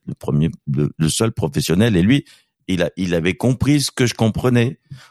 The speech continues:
En fait, ce que les autres ont mis pas mal de temps pour, euh, pour partager cette idée-là.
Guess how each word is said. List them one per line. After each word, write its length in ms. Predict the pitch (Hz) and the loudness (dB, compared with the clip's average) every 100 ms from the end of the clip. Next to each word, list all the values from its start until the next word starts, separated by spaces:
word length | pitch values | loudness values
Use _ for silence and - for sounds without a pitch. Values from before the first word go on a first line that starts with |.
| _ | _
En 100 | 76 | -4
fait, 180 | 85 98 | -2 -2
ce 100 | - | -2
que 100 | 87 | 0
les 180 | 87 | 2
autres 240 | 113 - 90 | 2 0 2
ont 80 | 90 | 2
mis 140 | 92 | 2
pas 160 | - 85 | 0 -2
mal 200 | 92 87 | -2 -2
de 100 | 92 | -4
temps 340 | - 95 101 | -2 -2 -2
pour, 360 | - 80 69 73 | -2 -4 -2 0
euh, 280 | 69 71 71 | 0 0 -2
pour 260 | - 71 71 | -4 -4 -4
partager 420 | - 73 76 76 | -6 -4 -2 -2
cette 220 | 76 80 | -2 -4
idée-là. 380 | 71 71 73 82 | -2 -2 0 -2